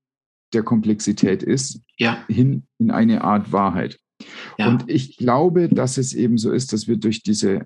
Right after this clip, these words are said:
Speaker 1: Auf-, mm, nee, durch, durch so eine, durch so einen Verlust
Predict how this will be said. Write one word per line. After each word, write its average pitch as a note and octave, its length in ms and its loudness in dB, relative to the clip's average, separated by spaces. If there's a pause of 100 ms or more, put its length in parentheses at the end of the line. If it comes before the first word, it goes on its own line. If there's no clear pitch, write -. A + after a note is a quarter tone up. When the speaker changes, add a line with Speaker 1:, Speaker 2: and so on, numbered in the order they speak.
Speaker 1:
Auf-, - 460 -4 (720)
mm, A2 640 2 (580)
nee, A#2 140 4
durch, A#2 260 0
durch G#2+ 300 -2
so A#2 80 2
eine, G#2+ 280 4
durch G#2 220 -2
so - 80 -4
einen F#2+ 120 2
Verlust C#3+ 520 0